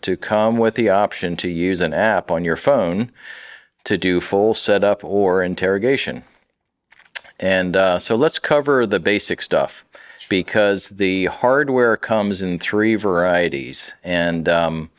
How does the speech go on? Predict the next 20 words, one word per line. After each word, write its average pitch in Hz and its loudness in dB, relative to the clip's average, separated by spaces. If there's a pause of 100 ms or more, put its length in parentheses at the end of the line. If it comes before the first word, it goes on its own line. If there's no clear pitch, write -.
(420)
the - 0
whole 113 2
thing 110 0
is, - 0 (120)
is 92 -2
knowing 101 0 (140)
what 95 2
application 98 0
you 82 0
have 80 -2
so - -4
you 85 -2
know 85 0
which 87 -2 (600)
piece 85 -2
of 78 -2
hardware 95 0
to 71 -6
order. 67 -12 (640)
So 107 2